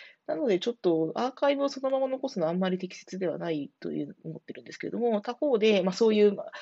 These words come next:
あ、あの、一日一回ね、ちゃんとニュースを追っかけて、しかもエビデンス込みで話をするっていう訓練をするっていう意味では、まあ、うまくいってるのかなという気がしております。そう、いきなり訳したから大変だったね。<laughs> 次。はい。二月十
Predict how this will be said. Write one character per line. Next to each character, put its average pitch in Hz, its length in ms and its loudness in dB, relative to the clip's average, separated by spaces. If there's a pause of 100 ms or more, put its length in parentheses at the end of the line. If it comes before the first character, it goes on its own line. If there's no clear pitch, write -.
(120)
あ、 - 160 0
あ 180 40 6
の、 180 180 4 (220)
一 - 180 0
日 254 240 0
一 175 140 -2
回 165 220 6
ね、 240 120 4
ち - 120 -4
ゃ 233 80 2
ん 220 80 -4
と 240 100 6
ニ 240 120 2
ュ 254 60 0
ー 240 40 2
ス 175 120 -4
を 151 60 2
追 160 40 0
っ 156 60 -8
か 202 140 4
け 185 100 -2
て、 160 100 -2
し - 100 -6
か 208 120 6
も 165 140 4
エ 180 100 8
ビ 240 100 2
デ 277 100 2
ン 269 60 0
ス 277 100 -2
込 311 140 2
み 247 100 0
で 240 60 -4
話 175 360 0
を 175 60 6
す 160 120 -4
る 160 60 2
っ 156 40 -4
て 156 120 -8
い - 20 -18
う - 20 -18
訓 247 200 -6
練 151 160 0
を - 40 -16
す - 140 -14
る 254 140 -10
っ - 20 -20
て 202 100 -8
い - 20 -4
う - 20 -4
意 - 40 -4
味 160 80 -4
で 156 60 -6
は、 156 60 -6
ま 165 100 -8
あ、 - 40 -8
う 147 60 -18 (220)
ま 165 120 -8
く - 80 -18
い - 40 -20
っ - 20 -20
て - 100 -14
る - 60 -20
の 156 120 -18
か 143 60 -14
な - 100 -16
と - 100 -20
い - 20 -20
う - 40 -20
気 - 120 -20
が - 100 -20
し - 80 -18
て - 120 -20
お 57 60 -18
り - 100 -20
ま - 140 -20
す。 - 320 -20 (1120)
そ - 340 -6
う、 - 40 -10
い 170 40 -14
き 240 100 -12
な 262 100 -8
り 262 80 -6
訳 262 140 -10
し - 40 -10
た - 80 -8
か - 60 -10
ら - 80 -16
大 170 60 -6
変 190 80 -6
だ 202 60 -8
っ 202 60 -14
た - 120 -20
ね。 156 140 -20 (160)
<laughs> 170 800 -8
次。 - 480 -6 (540)
は 170 300 -6
い。 - 180 -14 (580)
二 339 80 -2
月 175 280 4
十 214 440 2